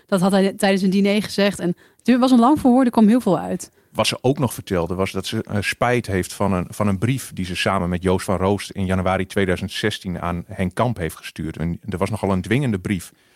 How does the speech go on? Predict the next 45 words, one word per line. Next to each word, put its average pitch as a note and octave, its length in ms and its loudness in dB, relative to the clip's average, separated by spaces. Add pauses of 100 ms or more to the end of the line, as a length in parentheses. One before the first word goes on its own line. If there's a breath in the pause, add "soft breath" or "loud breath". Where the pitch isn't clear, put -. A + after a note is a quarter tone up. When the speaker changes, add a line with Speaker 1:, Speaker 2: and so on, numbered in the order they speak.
(240 soft breath)
Speaker 2:
van F2 180 -4
Shell E2 280 0
en E2+ 180 -6
ExxonMobil, E2+ 800 -4 (120)
eh, F#2+ 120 -12
waarin F2 320 -2
Van F#2 260 -2
Loon G2+ 280 0
schreef: G#2+ 440 -2 (440 soft breath)
"Ja, G2+ 320 0
een G2+ 180 -4
lagere G#2+ 320 0
gaswinning G2+ 420 -2
willen C3+ 180 0
we F2 60 0
eigenlijk F2 340 -4
niet. D#2 100 -6
En F#2+ 160 -4 (100)
pas A#2+ 180 0
op, C#3+ 200 0
Kamp, A#2+ 300 0 (440 soft breath)
eh, G#2 260 0 (180)
want G#2+ 200 -2
die A2 100 -12
samenwerking G2+ 680 0
tussen, G2 500 -2
tussen A2+ 340 -2
ons D3+ 360 0
en A#2 160 -2
de - 80 -2
overheid, B2 600 -2
die G#2+ 80 -10
zet C3 180 -2
je A2+ 60 -4
hiermee A2 440 2
op - 140 -2
het, - 140 -6
eh, G2 140 2
op G2 120 -4
het - 100 -8
spel." G2+ 380 0 (400 soft breath)
En A2 80 -2
daar G2 100 0
was B2 120 0
ze, A2 200 2